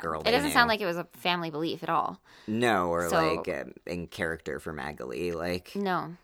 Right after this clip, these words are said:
Speaker 2: Uh, the defense had argued Bikubi, who is Eric, was mentally ill when he carried out the killing, with a scan of his brain showing lesions which probably contributed to an abnormal mental state. But the prosecution rejected this idea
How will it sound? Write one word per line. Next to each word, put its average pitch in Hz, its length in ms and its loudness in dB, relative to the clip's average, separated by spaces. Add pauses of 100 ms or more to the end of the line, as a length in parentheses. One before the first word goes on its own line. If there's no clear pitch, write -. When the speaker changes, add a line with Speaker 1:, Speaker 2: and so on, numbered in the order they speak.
(600)
Speaker 2:
Uh, 190 180 10
the 202 120 4
defense 269 320 2
had 339 100 4
argued 214 400 4
Bikubi, 220 640 -4 (220)
who 196 60 -2
is 185 100 -2
Eric, 156 340 0 (380)
was 208 160 2
mentally 240 480 2
ill 170 180 4
when 180 140 -2
he 170 260 -2 (100)
carried 185 360 0
out 170 160 0
the - 40 -6
killing, 165 520 -6
with 180 160 -4
a 185 40 -4
scan 190 300 -2
of 214 80 -4
his 226 100 -6
brain 170 280 -2
showing 165 340 -6
lesions 185 400 -2
which - 260 -6
probably 190 400 -2
contributed 175 580 -4
to - 120 -6
an 170 160 -4
abnormal 160 480 -4
mental 156 320 -6
state. - 460 -10 (440)
But 196 120 -2
the 196 60 -6
prosecution 196 720 2
rejected 175 460 -2
this 214 180 -6
idea 175 480 -2